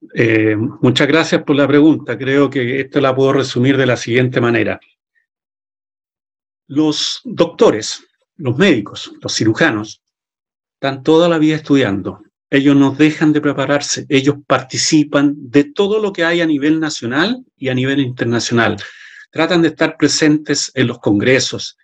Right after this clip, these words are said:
en los seminarios y en todo lo que sea capacitación. Porque un médico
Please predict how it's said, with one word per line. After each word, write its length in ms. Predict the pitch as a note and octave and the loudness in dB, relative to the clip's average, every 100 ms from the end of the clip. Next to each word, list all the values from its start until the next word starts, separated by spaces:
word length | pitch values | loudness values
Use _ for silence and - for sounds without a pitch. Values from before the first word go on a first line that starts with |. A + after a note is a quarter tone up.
| _ | _
en 100 | A#2+ | -6
los 140 | A#2 - | -4 -2
seminarios 680 | A#2 A2 B2 B2 G#2 G2+ - - - - - | -2 0 0 0 -2 -4 -16 -18 -16 -16 -12
y 120 | - | 2
en 160 | E3 E3+ | 2 4
todo 180 | A3+ B3 | 2 4
lo 100 | A#3 | 2
que 100 | G3 | -2
sea 360 | - G#3 G#3 | 0 2 2
capacitación. 840 | G3+ F3 D#3 C#3+ B2+ - F3+ A#2+ - - - - _ | 0 -2 -2 -4 -4 0 0 0 -6 -20 -20 -20 _
Porque 300 | - D3+ G3 | -4 0 0
un 140 | A3+ A3 | 0 -2
médico 640 | A3 A3+ D3 G#2 G#2+ | 2 4 4 0 -14